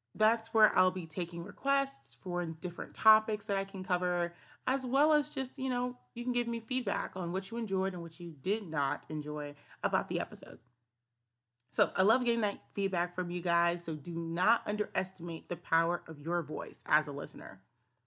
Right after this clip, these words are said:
That being said, um,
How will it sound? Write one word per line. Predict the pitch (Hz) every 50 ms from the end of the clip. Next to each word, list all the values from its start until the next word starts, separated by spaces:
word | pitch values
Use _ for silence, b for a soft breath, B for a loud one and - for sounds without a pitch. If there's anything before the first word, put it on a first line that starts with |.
| _ _ _ _ _ _ _ _ _ _ _ _ _ _ _ _ _ _ _ _ _ -
That | 285 311
being | 294 277 269 254
said, | - 233 208 208 208 196 196 - -
um, | 190 185 180 180 175 175 170 170